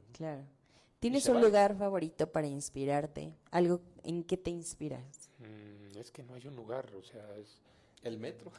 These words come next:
Speaker 2: <laughs>
Speaker 3: Eh,
Speaker 2: para
Speaker 3: no.
Speaker 2: empezar.
Speaker 1: ¿O en todos lados?
Speaker 3: No, cualquier lugar te puede inspirar, cualquier sitio es, es inspirador, ¿no?
Speaker 1: ¿Dormido?
Speaker 3: Hasta dormido,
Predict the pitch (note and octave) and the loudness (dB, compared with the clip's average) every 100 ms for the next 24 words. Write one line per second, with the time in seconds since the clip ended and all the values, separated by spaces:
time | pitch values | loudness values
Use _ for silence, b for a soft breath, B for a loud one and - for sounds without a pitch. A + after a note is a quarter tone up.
0 | - G#3+ - - - D#3 F#3 - - D3+ | -10 -8 -6 -8 -4 -4 -4 -6 -2 0
1 | G3+ A#2 C3+ D#3+ D#3 D#3 D#3 D3 C#3+ C#3 | 0 -2 -4 -4 -2 -2 -4 -4 -6 -6
2 | C#3 C#3+ F3+ G3+ - D#3+ D#3+ G#3+ A3 G#3+ | -6 2 2 2 0 0 0 -4 -2 -6
3 | G#3 G3+ G3 G#3 - C#3 D#3+ E3 D3+ C#3+ | -4 -6 -6 -8 -8 -4 -4 -2 -4 -4
4 | F3 F3 F3+ E3+ E3 C#3+ C3+ C#3+ - D#3 | -8 -10 -14 -8 -4 -2 -4 -6 -12 -12
5 | C#3+ D#3 C#3+ B2 A2+ A#2 B2+ A2+ A#2+ F3+ | -12 -14 -14 -8 -6 -4 -8 -10 -16 -18
6 | _ _ _ _ _ _ D#3 E3+ E3 F3+ | _ _ _ _ _ _ 4 6 6 2
7 | F#3 G3 - B B B B B _ _ | -2 -4 -10 B B B B B _ _
8 | C3 A#2 - B2+ B2 B2 A#3 F#3+ | -2 -2 -2 -4 -4 -6 -6 -6